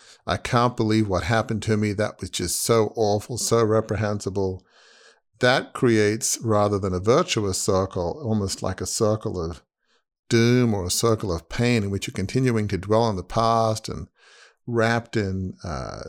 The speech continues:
you know, lack of forgiveness and anger.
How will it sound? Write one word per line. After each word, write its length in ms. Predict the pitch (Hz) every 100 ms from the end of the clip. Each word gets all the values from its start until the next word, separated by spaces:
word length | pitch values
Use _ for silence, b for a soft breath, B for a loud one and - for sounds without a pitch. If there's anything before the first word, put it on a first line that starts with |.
| -
you 140 | 185
know, 140 | 127 123
lack 400 | 113 120 123 120
of 160 | 92
forgiveness 600 | 104 110 120 120 107 104
and 140 | 85 78
anger. 600 | 113 117 117 110 104 104